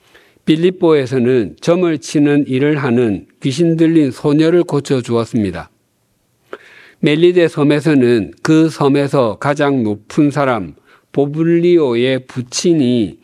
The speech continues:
이질과 열병에 걸려 있었는데 안수하여 낫게 했고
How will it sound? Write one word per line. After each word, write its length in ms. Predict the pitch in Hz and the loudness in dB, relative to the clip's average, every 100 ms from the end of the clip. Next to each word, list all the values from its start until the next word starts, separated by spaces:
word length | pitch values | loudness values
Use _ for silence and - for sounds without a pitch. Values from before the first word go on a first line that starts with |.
| - _ _ _ _ | -20 _ _ _ _
이질과 800 | 185 185 170 143 113 117 127 120 | -4 0 0 0 0 0 0 -2
열병에 580 | 135 147 143 160 151 135 | -2 -2 0 0 2 -2
걸려 440 | - 113 113 127 | -2 -4 0 0
있었는데 840 | 123 123 127 98 92 110 101 - _ _ | 0 -2 -2 -2 -2 -4 -4 -8 _ _
안수하여 720 | - 131 131 - 170 143 123 117 | -8 -4 -4 -2 0 0 0 -4
낫게 380 | 92 90 131 | -6 -6 -2
했고 400 | 123 120 104 80 | -2 -2 -4 -6